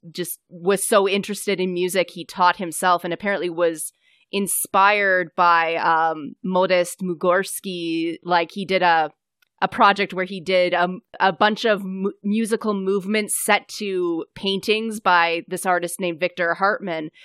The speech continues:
And the idea of matching the music to the, these still visuals kind of gave Minageshi the idea that, like, video game music, which, you know, he also loved, could be a profession for him. So he kind of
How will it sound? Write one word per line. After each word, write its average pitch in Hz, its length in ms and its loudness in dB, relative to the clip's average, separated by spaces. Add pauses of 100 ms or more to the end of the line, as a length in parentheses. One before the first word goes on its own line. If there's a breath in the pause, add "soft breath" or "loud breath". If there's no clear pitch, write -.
(180 loud breath)
And 196 140 0
the 190 100 4
idea 196 380 4
of 190 100 2
matching 190 600 0
the 175 260 0
music 185 560 -2
to 180 300 -2 (360 soft breath)
the, 180 260 4
these 185 220 -4
still 196 320 -2
visuals 175 680 2 (360 soft breath)
kind 202 240 0
of 185 180 2 (280)
gave 208 220 2
Minageshi 196 520 0
the 180 120 2
idea 185 320 2
that, 175 180 2
like, 175 200 -2
video 190 280 2
game 175 260 -4
music, 165 540 -2
which, - 340 -6 (140)
you 190 120 -2
know, 170 100 2
he 214 120 -2
also 196 300 2
loved, 156 480 -2 (100)
could 202 160 0
be 185 240 -4
a 165 420 0 (300)
profession 208 480 -2
for 170 260 -2
him. 156 300 -4 (340 soft breath)
So - 240 0
he 208 140 -4
kind 202 220 -2
of 170 160 -6